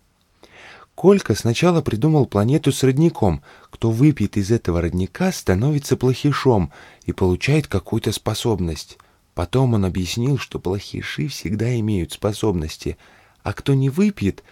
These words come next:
тот тоже получает способность, но другую. Это чтобы плохиши сразу не победили. «И как вы играли?»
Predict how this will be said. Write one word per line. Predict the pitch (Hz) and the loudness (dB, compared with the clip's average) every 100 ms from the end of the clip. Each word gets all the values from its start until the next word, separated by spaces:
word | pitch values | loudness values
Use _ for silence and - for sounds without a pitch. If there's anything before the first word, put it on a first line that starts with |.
| _ - | _ -4
тот | 160 - | -4 4
тоже | - 185 156 | 8 8 6
получает | 151 151 143 - 131 113 | 0 0 0 -2 -4 -4
способность, | - 117 - 101 90 - | -4 -4 -2 -2 -2 0
но | 127 | 0
другую. | 135 147 131 117 87 71 - - _ - | 2 2 2 4 2 -2 -14 -20 _ -8
Это | - 110 | -4 -4
чтобы | 101 113 107 | -2 -2 -2
плохиши | - 110 - 107 135 | -2 -4 -2 -2 0
сразу | 131 107 113 107 | -2 0 0 0
не | 113 107 | -2 -2
победили. | 110 117 107 104 95 71 73 _ _ _ _ _ _ _ _ _ _ _ _ _ _ _ _ _ _ _ | -2 -2 0 0 0 0 -6 _ _ _ _ _ _ _ _ _ _ _ _ _ _ _ _ _ _ _
«И | - | -10
как | 80 82 76 - | -6 -4 -4 -2
вы | 82 87 | 0 0
играли?» | 104 104 110 117 | 0 0 0 -6